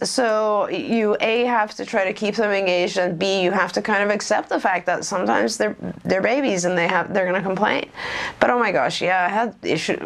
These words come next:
I had, all of my kids have ha-, been through those stages, of course.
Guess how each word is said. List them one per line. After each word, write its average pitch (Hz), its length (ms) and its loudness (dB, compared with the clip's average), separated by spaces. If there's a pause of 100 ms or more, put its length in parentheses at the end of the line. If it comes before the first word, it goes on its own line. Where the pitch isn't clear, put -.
I 190 140 4
had, 208 240 2
all 208 200 2
of 285 80 -2
my 147 160 -2
kids 143 380 -2
have 160 240 0
ha-, - 200 -2
been 170 220 0
through 170 220 0
those 151 240 2
stages, 156 560 0
of 160 160 0
course. - 600 0